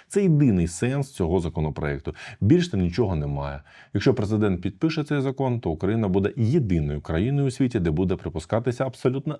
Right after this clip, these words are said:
легальний позасудовий механізм блокування роботи бізнесу.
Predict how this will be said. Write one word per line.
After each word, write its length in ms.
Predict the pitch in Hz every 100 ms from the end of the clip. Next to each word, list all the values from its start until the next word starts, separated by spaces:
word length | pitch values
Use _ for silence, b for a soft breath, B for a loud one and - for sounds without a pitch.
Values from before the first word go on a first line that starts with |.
| -
легальний 840 | 101 85 76 71 76 92 117 147 B B B _
позасудовий 800 | - 117 85 - 76 73 98 117
механізм 760 | 92 101 135 - 87 85 123 123
блокування 680 | 135 185 185 175 180 160 110
роботи 360 | 95 98 143
бізнесу. 500 | 73 73 73 76 85